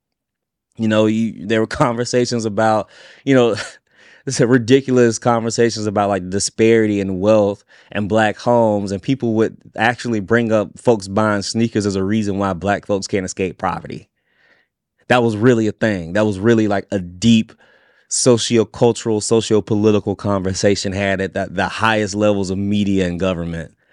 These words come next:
They blame sneakers while black folks are poor, you know, while there's poverty amongst the black community. It was crazy. And, you know, all of a sudden, things changed.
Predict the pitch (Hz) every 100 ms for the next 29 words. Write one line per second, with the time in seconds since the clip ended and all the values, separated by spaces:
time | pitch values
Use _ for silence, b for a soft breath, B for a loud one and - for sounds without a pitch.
0 | _ 98 92 110 101 - 113 104 101 95
1 | 92 90 92 - 92 - - - - 104
2 | 85 - - - 92 85 85 90 87 90
3 | - - 98 90 87 85 85 - 85 82
4 | 80 90 95 90 87 87 B B B B
5 | B 226 208 233 190 165 101 90 92 _
6 | _ _ _ 127 139 139 131 131 123 -
7 | 156 151 143 135 - 160 196 196 180 165
8 | 208 202 165 156 156 - _ _ _ _
9 | _ _ _ _ _ _ _ _ _ -
10 | 208 185 - 220 190 104 85 -